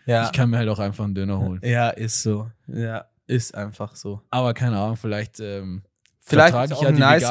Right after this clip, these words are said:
Speaker 2: veganen
Speaker 1: Geschmack
Speaker 2: Varianten
Speaker 1: so.
Speaker 2: besser. I don't know.
Speaker 1: Ach so, gibt's es auch in vegan?
Speaker 2: Ja, gibt's auch in vegan, ja.
Speaker 1: Okay.
Speaker 2: Keine
Speaker 1: Ja,
Speaker 2: Ahnung.
Speaker 1: keine Ahnung. Nee, hat mich nicht, gar nicht gecatcht einfach.
Speaker 2: Ja,
Speaker 1: Weiß nicht.
Speaker 2: passt
Speaker 1: Aber
Speaker 2: schon.
Speaker 1: Placement will man mitnehmen.
Speaker 2: Ja.
Speaker 1: Ey, hast du, hast du ultra was Krasses mitbekommen?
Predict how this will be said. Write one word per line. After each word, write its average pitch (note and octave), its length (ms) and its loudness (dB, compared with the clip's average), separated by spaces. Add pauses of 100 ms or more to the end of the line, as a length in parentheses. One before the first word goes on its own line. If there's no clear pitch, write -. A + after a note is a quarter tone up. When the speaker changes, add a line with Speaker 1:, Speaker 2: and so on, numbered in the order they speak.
Speaker 2:
veganen C3 160 2
Speaker 1:
Geschmack A#2 300 2
Speaker 2:
Varianten G#2+ 380 -2
Speaker 1:
so. F#2+ 60 -4
Speaker 2:
besser. F#2+ 380 -8 (300)
I - 60 -8
don't G2+ 180 0
know. F2+ 280 -4 (100)
Speaker 1:
Ach B2+ 120 -10
so, C3 180 -2
gibt's A#2+ 200 -10
es A2+ 60 -14
auch A2 160 -8
in A#2 100 -4
vegan? G#2+ 220 -4
Speaker 2:
Ja, A2 80 -2
gibt's A#2 200 -4
auch A#2 100 4
in G#2+ 100 0
vegan, G2+ 380 -4
ja. F#2 220 -8 (140)
Speaker 1:
Okay. A2+ 340 -10 (280)
Speaker 2:
Keine - 140 -2
Speaker 1:
Ja, A#2+ 180 4
Speaker 2:
Ahnung. C3 140 -4
Speaker 1:
keine B2+ 160 -14
Ahnung. B2 160 -8
Nee, E3+ 240 2
hat E3+ 140 -4
mich D3+ 120 -4
nicht, D3 180 -6
gar C#3 240 0
nicht C#3 140 -10
gecatcht - 480 -16
einfach. A2+ 400 -16 (360)
Speaker 2:
Ja, F#2 280 -8
Speaker 1:
Weiß A#2+ 200 0
nicht. G#2 320 -8
Speaker 2:
passt - 100 -10
Speaker 1:
Aber C3+ 140 4
Speaker 2:
schon. C3 120 -4
Speaker 1:
Placement B2 360 -2
will G#2 80 -10
man G2+ 140 -8
mitnehmen. G#2 500 -14
Speaker 2:
Ja. B2+ 160 4 (300)
Speaker 1:
Ey, F3 160 8
hast E3 200 2
du, D#3 220 6
hast D3+ 200 0
du C#3+ 140 0
ultra F#3+ 260 6
was C3+ 160 2
Krasses B2 300 -4
mitbekommen? C#3+ 500 -4